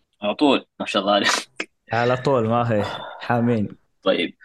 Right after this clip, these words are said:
Speaker 1: في خبر كده حسب مصدر مقرب من نتفليكس يقول المخرج، آه، جيف فينشر حاليا، يعني، في محاولات لإعادة إحياء مسلسل الأسطوري ماد Hunter بإكمال بالموسم الثالث. يعني،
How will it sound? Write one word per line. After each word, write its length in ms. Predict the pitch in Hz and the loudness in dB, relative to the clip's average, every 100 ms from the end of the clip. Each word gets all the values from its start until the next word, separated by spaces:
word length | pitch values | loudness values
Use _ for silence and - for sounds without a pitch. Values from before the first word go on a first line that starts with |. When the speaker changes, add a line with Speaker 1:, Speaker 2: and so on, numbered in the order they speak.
| - | -20
Speaker 1:
في 260 | - - 175 | -6 2 4
خبر 300 | 165 170 165 | 4 4 4
كده 920 | - 131 127 113 110 113 110 110 110 | 4 4 6 4 4 0 -4 -4 -6
حسب 360 | 110 - 131 117 | -6 -8 -4 -2
مصدر 300 | 131 123 113 | -2 -2 -2
مقرب 360 | 104 104 127 110 | -2 0 0 2
من 260 | 104 107 123 | 0 -2 -6
نتفليكس 400 | - 147 160 - | -4 0 0 -2
يقول 320 | - - 113 | 0 2 4
المخرج، 420 | 107 123 - - | 2 0 -2 0
آه، 540 | 87 78 65 52 - - _ _ 117 | 2 4 4 2 -2 -8 _ _ -4
جيف 200 | 113 - | -4 -8
فينشر 460 | - 131 120 131 110 | -4 -2 0 0 0
حاليا، 560 | - 104 123 135 156 - _ - | 2 2 4 4 2 -4 _ -8
يعني، 180 | 101 104 | -4 -2
في 140 | 127 | 0
محاولات 500 | 113 104 110 123 135 - _ - - | 0 0 0 4 4 2 _ -16 -4
لإعادة 540 | 107 101 117 113 110 - | 0 2 4 2 0 -4
إحياء 460 | - 110 120 120 - | -4 2 2 2 -2
مسلسل 420 | - 113 - 190 - _ _ - | -2 -2 0 -2 -2 _ _ 2
الأسطوري 720 | 160 160 - 151 135 131 131 _ _ | 4 4 2 2 4 2 -2 _ _
ماد 360 | 110 110 110 107 - | -8 -2 0 -2 -2
Hunter 460 | 110 101 - - _ _ _ | -4 -2 -6 -8 _ _ _
بإكمال 420 | 110 - 117 113 | -4 0 2 2
بالموسم 340 | 104 107 117 123 | 2 0 2 0
الثالث. 360 | 104 107 80 - _ _ | 2 0 0 -4 _ _
يعني، 160 | - 110 | 0 4